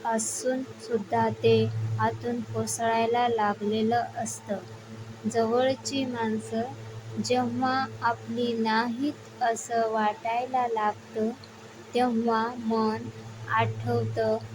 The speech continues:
त्या जुन्या क्षणांना, जेव्हा त्यांच्या शब्दावर, हसण्यावर, त्यांच्या डोळ्यातील ओढीवर, भावावर पूर्ण विश्वास होता. पण आता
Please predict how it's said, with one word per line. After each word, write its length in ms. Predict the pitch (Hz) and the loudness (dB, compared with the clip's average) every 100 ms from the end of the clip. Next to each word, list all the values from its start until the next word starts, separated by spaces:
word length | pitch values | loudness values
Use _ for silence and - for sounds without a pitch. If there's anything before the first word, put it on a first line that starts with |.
| - | -4
त्या 240 | 233 226 220 | 2 4 2
जुन्या 480 | 214 226 220 226 220 | 0 0 2 2 -2
क्षणांना, 840 | - - 226 214 226 240 226 202 - - - - - 214 | -6 -8 -4 -2 -2 -2 -4 -6 -10 -16 -14 -14 -8 0
जेव्हा 480 | 247 240 240 254 269 | 2 0 -2 -4 -4
त्यांच्या 680 | - 220 220 220 226 220 226 | 0 2 2 0 2 2 2
शब्दावर, 840 | - 226 214 - 226 220 208 214 220 - - - - | -2 -4 -4 0 2 4 2 2 0 -6 -16 -14 -8
हसण्यावर, 880 | 220 220 - 240 247 247 220 214 220 226 - - - 233 | -4 -2 -2 0 2 2 2 4 2 0 -8 -16 -8 -2
त्यांच्या 480 | 233 233 226 247 240 | 0 0 0 2 4
डोळ्यातील 720 | 226 226 226 226 220 240 226 - | 4 4 4 4 2 -2 -2 2
ओढीवर, 680 | 233 233 247 254 226 214 220 - - - - - | 6 6 4 0 0 0 0 -4 -16 -20 -18 -10
भावावर 880 | 208 220 233 214 240 254 247 226 233 | -8 -6 -6 0 4 4 4 2 0
पूर्ण 680 | - - 226 220 226 240 240 - - - - | -2 -4 0 0 0 0 -2 -6 -12 -8 -4
विश्वास 600 | 214 - 233 233 240 - | -2 0 4 4 4 2
होता. 500 | 220 208 220 208 - - - - | 2 0 0 -2 -4 -8 -8 2
पण 200 | 262 247 - - | 2 2 -4 0
आता 460 | 226 220 220 208 | 0 0 0 0